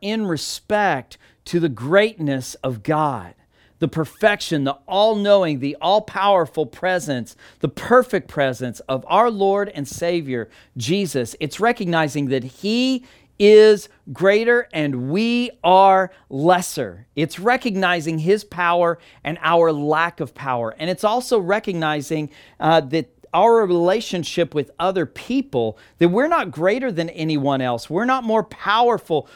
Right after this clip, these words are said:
We're not more righteous. We're not better than anyone else. In the eyes of God, in connection, in our relation, in comparison to God, we are just like everyone else. We are sinners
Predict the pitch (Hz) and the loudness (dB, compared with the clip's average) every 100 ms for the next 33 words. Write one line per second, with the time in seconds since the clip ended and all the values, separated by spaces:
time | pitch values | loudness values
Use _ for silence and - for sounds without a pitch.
0 | _ 165 240 262 233 202 214 190 151 185 | _ -2 0 0 0 2 2 2 0 0
1 | 226 - 170 139 180 226 240 165 110 - | 0 -4 -8 -6 -4 -2 -2 -2 -10 0
2 | 196 226 202 143 123 143 165 180 208 190 | 0 2 0 0 -2 -8 -6 -6 -4 -2
3 | 170 175 196 147 131 - _ - 170 196 | 0 2 2 2 -2 -16 _ -8 -2 0
4 | 202 240 240 190 139 254 254 180 151 208 | 0 -2 -4 -6 0 2 2 -2 -6 -4
5 | 196 226 247 - 151 147 160 202 190 175 | -2 -2 -2 -6 -4 -2 0 0 2 0
6 | 175 233 285 - 147 127 127 - - 190 | 2 2 0 -6 -6 -6 -8 -12 -4 0
7 | 220 185 - 262 311 285 - - 113 113 | 2 0 0 2 4 2 -2 -10 -10 -10
8 | 123 _ _ - 190 143 214 277 208 143 | -14 _ _ 0 0 2 0 2 0 0
9 | 139 - _ _ 135 160 247 214 139 175 | -2 -6 _ _ -6 0 2 2 2 -4
10 | 185 202 170 165 165 170 170 165 151 120 | -4 -2 0 -2 -4 -4 -2 -2 -2 -2
11 | - 139 135 147 196 214 226 _ - 170 | -6 -14 -6 -4 -2 -4 -8 _ 0 4
12 | 175 180 175 - - - 190 180 127 107 | 6 4 2 -6 -10 -4 -2 -2 -4 -6
13 | 104 - | -12 -16